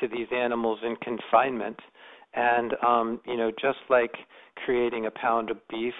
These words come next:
or a pound of pork, um, you know, it takes a hu-, a, a, a vast amount of energy, of protein, to make, um, a, um, you know, a unit of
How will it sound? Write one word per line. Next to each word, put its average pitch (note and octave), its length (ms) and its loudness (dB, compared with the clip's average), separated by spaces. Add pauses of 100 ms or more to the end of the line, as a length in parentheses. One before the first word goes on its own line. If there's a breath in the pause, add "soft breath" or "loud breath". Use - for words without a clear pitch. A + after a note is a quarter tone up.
or A2 140 2
a G2+ 40 -2
pound A2 320 -2
of G#2+ 80 -4 (100)
pork, A2 400 0 (540 loud breath)
um, A2+ 440 2 (140)
you C#3 80 -2
know, B2 240 0
it C3 120 0 (120)
takes C3+ 240 4 (600 soft breath)
a C3+ 120 6
hu-, - 360 -4
a, - 0 -
a, C3 440 2
a A#2+ 160 -10
vast C#3+ 400 6
amount C3+ 300 0
of A#2 100 -2 (100)
energy, C3+ 480 -2
of A2 100 -2 (100)
protein, A#2+ 580 -2 (400 loud breath)
to C#3 100 0
make, A#2 380 -2 (140)
um, A2 340 2 (100)
a, - 320 -6
um, G#2 380 -2 (420 soft breath)
you B2+ 100 -4
know, A2 160 0
a G#2+ 40 0
unit A2+ 380 0
of A2 100 -2